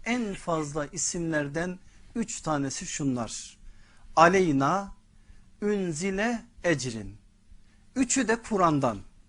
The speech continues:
Kur'an'ın tam ortasından hem de. Peki var mı bir anlamı? Bunlar isim olmaz ki.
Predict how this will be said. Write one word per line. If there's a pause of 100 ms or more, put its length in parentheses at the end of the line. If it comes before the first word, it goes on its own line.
(420)
Kur'an'ın (160)
tam
ortasından
hem
de. (720)
Peki
var
mı
bir
anlamı? (1400)
Bunlar
isim
olmaz
ki.